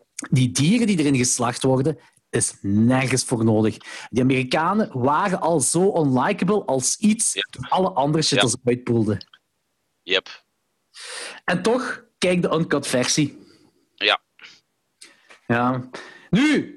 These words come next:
Speaker 1: ik troost me daar ook een beetje mee dat al die dieren zijn opgegeten, daardoor de stammen. En,
Speaker 2: Ja.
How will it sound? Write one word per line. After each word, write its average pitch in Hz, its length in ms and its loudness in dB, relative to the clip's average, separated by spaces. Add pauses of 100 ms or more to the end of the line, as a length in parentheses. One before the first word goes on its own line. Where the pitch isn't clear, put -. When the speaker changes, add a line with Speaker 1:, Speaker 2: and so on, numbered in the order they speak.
(140)
Speaker 1:
ik 190 200 -2
troost 233 400 0
me 233 60 0
daar 220 140 2
ook 214 80 0
een 208 100 0
beetje 196 280 0
mee 196 200 2
dat 185 340 -4 (120)
al 220 240 0
die 233 120 2
dieren 208 280 2
zijn 170 240 0
opgegeten, 214 840 0
daardoor 156 440 -2
de 139 60 -2
stammen. 180 540 0 (600)
En, 180 240 0
Speaker 2:
Ja. 196 120 6